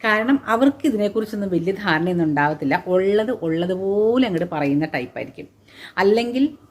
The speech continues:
ഏ, എന്താ പറയുക, കള്ളത്തരം അറിയില്ലാത്തവരൊക്കെ ഉണ്ടല്ലോ, അങ്ങനെയുള്ളവർക്ക് കൂടുതലും അബദ്ധങ്ങൾ പറ്റും. എന്ത് തന്നെയാണെന്നുണ്ടെങ്കിലും, നമ്മൾ ചില കാര്യങ്ങളൊന്നും നമ്മുടെ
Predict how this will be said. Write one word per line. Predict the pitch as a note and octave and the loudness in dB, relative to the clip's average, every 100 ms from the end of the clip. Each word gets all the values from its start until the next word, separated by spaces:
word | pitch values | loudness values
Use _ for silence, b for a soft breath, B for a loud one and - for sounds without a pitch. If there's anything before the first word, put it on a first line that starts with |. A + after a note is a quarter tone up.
| _ - | _ -6
ഏ, | E3+ | -2
എന്താ | E3 F#3 F#3 | -2 -2 -2
പറയുക, | F3+ F3+ - | -2 -2 -2
കള്ളത്തരം | A3+ A3+ A#3+ A#3+ C4 C4 | 0 2 0 0 0 0
അറിയില്ലാത്തവരൊക്കെ | F#3+ F3+ G#3 G3 F3 D#3+ D#3+ D3 D3+ | 0 -2 -2 -2 -2 -2 -2 -4 -2
ഉണ്ടല്ലോ, | C#3 C3 F#3 | -4 -4 -6
അങ്ങനെയുള്ളവർക്ക് | G#3 B3 C4 F#3 E3+ F3 F3+ | -2 2 2 2 0 -2 -6
കൂടുതലും | - F3+ G3 G3+ G3+ F3 D#3 | -10 -8 -4 -2 -2 -4 -6
അബദ്ധങ്ങൾ | D#3 F3 - G#3 G3 F#3+ | -6 -6 -6 -4 0 0
പറ്റും. | C#3 - D#3 B B - | -2 -6 -12 B B -2
എന്ത് | A#3 C4 D4 D#4 | 4 6 6 6
തന്നെയാണെന്നുണ്ടെങ്കിലും, | B3 G#3+ G3+ D#3+ E3 D#3 D3 D3 E3 F#3 | 2 0 -2 -2 -2 -2 -2 -2 -4 -6
നമ്മൾ | A3+ C4+ C#4 | 0 0 0
ചില | - C#4+ D4+ | 2 4 4
കാര്യങ്ങളൊന്നും | D4+ F3+ D#3 D#3+ E3 C#3+ C#3+ D#3 | 2 -2 -2 -2 -2 0 -2 -2
നമ്മുടെ | E3 D#3+ E3+ | -6 -4 -4